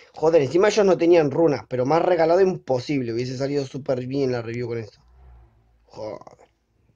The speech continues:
<sighs> Esto no me gusta nada, esto no me gusta nada, esto no me gusta nada.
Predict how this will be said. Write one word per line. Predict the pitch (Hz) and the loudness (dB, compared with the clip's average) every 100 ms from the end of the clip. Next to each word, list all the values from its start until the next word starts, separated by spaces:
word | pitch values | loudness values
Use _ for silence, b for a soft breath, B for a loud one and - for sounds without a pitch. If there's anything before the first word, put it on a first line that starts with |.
| _ _ _ _ _ _ _ _ _ _ _ _ b b b b b b b b b b b b b _ 226 | _ _ _ _ _ _ _ _ _ _ _ _ b b b b b b b b b b b b b _ -2
<sighs> | 226 185 - - - 135 139 135 135 131 131 135 | 0 0 -2 -4 -4 -4 -2 -2 -2 -2 -2 -2
Esto | 143 | -4
no | 131 | -2
me | 131 | -2
gusta | 127 123 - | -2 -4 -4
nada, | 131 131 131 131 131 - | -2 0 -2 -2 -6 -12
esto | - - | -16 -8
no | 131 | -6
me | 131 | -4
gusta | 127 - 139 | -6 -6 -4
nada, | 143 143 143 143 127 | -2 -2 -4 -6 -10
esto | - - | -20 -14
no | 131 | -10
me | 127 | -10
gusta | - - | -10 -8
nada. | 139 147 147 147 147 | -4 -2 -2 -4 -6